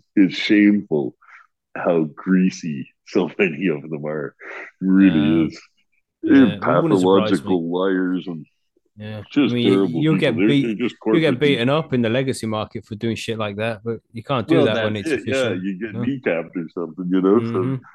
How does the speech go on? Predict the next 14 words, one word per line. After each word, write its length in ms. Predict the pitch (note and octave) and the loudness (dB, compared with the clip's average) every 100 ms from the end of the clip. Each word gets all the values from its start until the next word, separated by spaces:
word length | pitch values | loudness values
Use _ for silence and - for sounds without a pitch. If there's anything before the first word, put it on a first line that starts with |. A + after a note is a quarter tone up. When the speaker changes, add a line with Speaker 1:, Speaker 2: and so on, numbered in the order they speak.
| _ _ _ - | _ _ _ -2
Speaker 1:
So 60 | |
anyway, 380 | G2 G2+ F2+ E2+ - | 2 4 6 4 4
I 300 | A2+ A2+ F#2+ | 4 4 2
don't 320 | G#2+ G#2 F2+ | 0 -2 -2
have, 360 | G2+ F#2+ E2 F2+ | -2 -2 -4 -6
uh, 320 | F2 E2+ E2 - _ _ _ _ _ _ _ _ _ _ _ _ _ _ | -4 -4 -8 -12 _ _ _ _ _ _ _ _ _ _ _ _ _ _
I 200 | - C3 | 2 2
just 360 | G2 A#2 G2 - _ - | 2 0 -2 -10 _ -8
have 240 | F#2 F2 | -6 -6
so 220 | - G2 F#2 | -4 -2 0
much 360 | F2+ E2 - - - - _ - | -2 -4 -10 -14 -20 -20 _ -12
lower 400 | F2 F#2 F2+ E2+ | -2 2 2 0
tolerance 680 | - E2+ E2 E2+ E2+ E2 - - | -2 -4 -2 0 -2 -4 -10 -6
for 300 | E2+ D#2+ | -2 -2